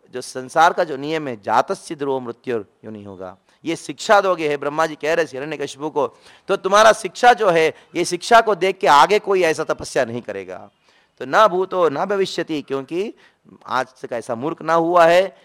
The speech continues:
बाकी सब मूर्ख लोग इनको देखेंगे, तुमको देख के बाद में क्या करेंगे? इस प्रकार का तपस्या नहीं करेंगे। They will not do this kind of austerity। निर्बंधुर धारयेत पा-, प्राणार गो वै दिव्य समाशतम।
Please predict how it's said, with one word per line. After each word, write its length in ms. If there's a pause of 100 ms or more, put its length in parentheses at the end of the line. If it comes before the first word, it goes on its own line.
(180)
बाकी 320
सब 120
मूर्ख 180
लोग 160
इनको 240
देखेंगे, 400
तुमको 500 (280)
देख 320
के 240 (260)
बाद 320
में 180 (180)
क्या 140
करेंगे? 480 (180)
इस 140
प्रकार 400
का 80
तपस्या 440
नहीं 200
करेंगे। 380
They 240
will 80
not 340
do 160
this 180
kind 240
of 140
austerity। 580 (1400)
निर्बंधुर 720
धारयेत 640
पा-, 340
प्राणार 500 (400)
गो 260
वै 240
दिव्य 560
समाशतम। 720